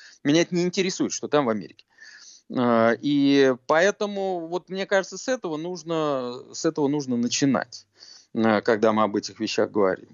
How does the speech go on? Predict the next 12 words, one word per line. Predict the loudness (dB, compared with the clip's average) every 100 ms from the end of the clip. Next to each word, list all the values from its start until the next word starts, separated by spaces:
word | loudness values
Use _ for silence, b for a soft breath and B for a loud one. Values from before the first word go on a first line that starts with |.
| _ -12
А | -2 2 4 2
потом | 2 -2 0 -4 -4 -4 -8
уже, | -12 -8 -8 -10 -12
да, | 0 4 4
мы | 2 -2 -2 b b b b
опять | -2 2 0 0
же, |
должны | -4 -4 -4 -12
понимать, | -8 -6 -6
что | -6 -8
сегодня | -6 -4 2 2 2 -2
вообще | 2 0 0 -4 -2 -2